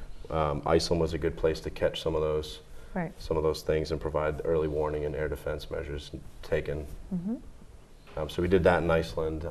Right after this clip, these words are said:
Speaker 1: um, and I, uh, I was in charge, well, I was one of, one of the guys responsible for training air
Speaker 2: Mm-hmm.
Speaker 1: defense professionals in
Speaker 2: Mm-hmm.
Speaker 1: Iceland.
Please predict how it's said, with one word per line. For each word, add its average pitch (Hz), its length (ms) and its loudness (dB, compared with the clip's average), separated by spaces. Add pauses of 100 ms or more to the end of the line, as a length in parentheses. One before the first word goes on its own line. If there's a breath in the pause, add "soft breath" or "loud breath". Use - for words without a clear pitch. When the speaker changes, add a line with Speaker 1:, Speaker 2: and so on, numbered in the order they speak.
Speaker 1:
um, 76 300 -2
and 82 160 2
I, 85 140 6 (720 loud breath)
uh, 71 280 -4 (1040)
I 90 80 6
was 90 160 8
in 87 80 4
charge, 90 360 12
well, 101 260 12
I 95 120 12
was 98 240 8
one 107 240 12
of, 110 120 12
one 120 140 12
of 117 40 12
the 107 60 12
guys 87 300 12
responsible 82 560 6
for 76 120 2
training 73 540 -2 (440)
air 82 140 8
Speaker 2:
Mm-hmm. 90 80 4
Speaker 1:
defense - 540 -2 (640)
professionals 71 800 -2 (180)
in 76 80 -2
Speaker 2:
Mm-hmm. 80 100 -2
Speaker 1:
Iceland. - 420 -6